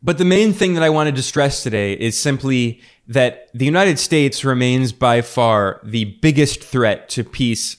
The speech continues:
on this planet. It, it doesn't even come close. There is no country that comes close to waging as many wars as the United States. Against Korea and Vietnam and Iraq two times, and Syria and Libya and Yemen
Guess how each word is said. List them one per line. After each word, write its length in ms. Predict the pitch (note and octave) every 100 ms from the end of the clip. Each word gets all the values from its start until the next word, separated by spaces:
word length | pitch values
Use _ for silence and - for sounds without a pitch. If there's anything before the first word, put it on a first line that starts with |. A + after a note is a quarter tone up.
| _
on 220 | B2 C#3
this 180 | A#2+ -
planet. 500 | - A2 G#2 G2+ - _ - - _ _ _ _
It, 220 | D3 D#3+ -
it 180 | E3 D3+
doesn't 240 | F#3 G3
even 220 | E3+ D3+
come 180 | - C3+
close. 320 | - D3 B2
There 140 | C#3+ C3+
is 120 | A#2
no 340 | D3 E3 E3
country 400 | - D#3+ C#3+ C#3
that 120 | A#2+
comes 300 | A#2+ C3 A#2
close 400 | - C3 A#2 A2
to 120 | - A#2
waging 600 | B2+ C3+ A#2 A#2+ - -
as 300 | D3 F3+ C#3+
many 240 | D#3 C#3+
wars 520 | B2+ A2+ A2 G#2 F#2+ -
as 240 | B2+ C3 A2+
the 80 |
United 300 | A2 G2 F#2+
States. 400 | - F#2+ F2+ - - - C3+
Against 400 | C#3+ E3+ D#3 -
Korea 720 | E3 E3+ F#3+ D3+ A2 F#2+ -
and 160 | C#3
Vietnam 720 | C3+ F3 D3+ D3+ D3 B2 G2 -
and 160 | C3+
Iraq 460 | D3 B2+ D3+ D3 -
two 240 | - D#3+
times, 560 | C#3+ C3+ A2 F#2+ F2 - -
and 240 | C#3 C3+
Syria 640 | - G3 G3 D#3 A#2+ F#2+ - - _
and 240 | C#3 D3
Libya 540 | F3 D#3+ C#3+ A2 G2 - _ C3
and 220 | C#3+ D3
Yemen 560 | F#3 F3 C3 G2 F#2